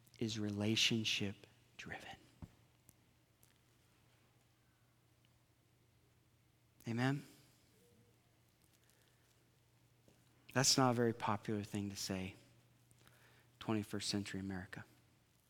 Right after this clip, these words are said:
We're more interested in how many passes or how many yards you can throw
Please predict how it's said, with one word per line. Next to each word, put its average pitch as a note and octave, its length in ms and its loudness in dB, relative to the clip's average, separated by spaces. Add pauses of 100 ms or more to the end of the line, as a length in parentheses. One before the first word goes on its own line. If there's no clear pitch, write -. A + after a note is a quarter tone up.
(1200)
We're C#3 100 6
more C3 220 8
interested B2 440 4
in A2+ 80 2
how A#2+ 180 2
many A#2 320 -2 (120)
passes C3+ 720 6
or C3+ 80 -2
how B2 100 -2
many B2 200 2 (240)
yards C3+ 640 4
you C3+ 100 0
can C3 240 -4
throw A#2+ 480 0